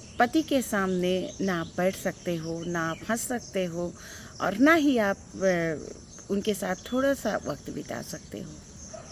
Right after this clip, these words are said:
उनकी सास थोड़ी सी पुराने ख्यालात की थी और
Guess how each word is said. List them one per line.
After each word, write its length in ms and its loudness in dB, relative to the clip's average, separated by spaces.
उनकी 260 -2
सास 500 -4
थोड़ी 180 2
सी 140 -10
पुराने 380 -4
ख्यालात 560 -8
की 60 -6
थी 280 -6
और 200 -4